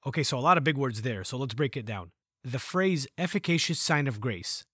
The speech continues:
that's the key in the paragraph. The sacraments are efficacious, which means they're effective, and they do what they say they do, and because of God's power, they simply work. They're a sign, and a sign is an object, a word,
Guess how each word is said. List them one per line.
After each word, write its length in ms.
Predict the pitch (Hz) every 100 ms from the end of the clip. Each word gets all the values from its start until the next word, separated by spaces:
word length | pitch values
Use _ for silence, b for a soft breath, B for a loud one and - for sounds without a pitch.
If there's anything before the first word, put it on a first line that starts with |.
| _ 113
that's 320 | 120 196 -
the 160 | 151
key 380 | - - 180 180
in 80 | 139
the 80 | 127
paragraph. 680 | 131 123 101 92 92 - - _ _ _ _
The 80 | 135
sacraments 440 | 160 202 196 180
are 140 | 156 135
efficacious, 720 | 120 127 - 139 - 95 -
which 240 | 110 -
means 340 | 131 131 113 95 _ -
they're 160 | 98
effective, 560 | 120 208 214 135 95 - _ _ _
and 140 | - 160
they 80 | 202
do 160 | 214
what 160 | 208 170
they 100 | 156
say 240 | - 247
they 140 | 190 127
do, 260 | 107 92 - _ -
and 140 | 120
because 380 | 127 - 156 135
of 100 | 113
God's 300 | 123 127 -
power, 480 | 131 127 156 170 135
they 200 | 117 104
simply 400 | 110 - 143 127
work. 440 | 98 120 - - - _ _
They're 240 | 113 147
a 100 | 139
sign, 540 | 127 - 226 143 147 147
and 100 | 147
a 80 | 147
sign 240 | 139 214 208
is 120 | 143
an 100 | 127
object, 680 | 160 196 156 185 185 - -
a 140 | 131
word, 440 | 120 185 196 190